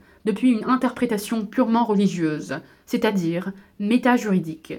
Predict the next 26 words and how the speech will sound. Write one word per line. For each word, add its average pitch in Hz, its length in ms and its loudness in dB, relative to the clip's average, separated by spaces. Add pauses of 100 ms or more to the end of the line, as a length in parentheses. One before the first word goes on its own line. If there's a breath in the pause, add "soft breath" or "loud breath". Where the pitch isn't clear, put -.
(280 soft breath)
propre 262 360 0
aux 196 40 2
théocraties, 214 680 -4 (400 soft breath)
jusqu'à 247 360 2
une 220 160 2
traduction 226 540 -4 (140)
purement 262 380 4
logique 196 340 0
et 185 40 0
rationnelle, 170 680 -2 (220 soft breath)
s'appuyant 220 560 -2
sur 180 180 -4
l'origine 202 540 0
consensuelle 202 680 -2
du 175 120 -4
pouvoir, 160 600 -2 (280 loud breath)
en 233 140 2
passant 214 400 0
par 196 160 0
des 180 80 -2
considérations 196 760 -2
de 180 120 0
faits 180 360 -4
extra-juridiques, 185 920 -4 (360 loud breath)
telles 233 200 -2
que 156 220 -6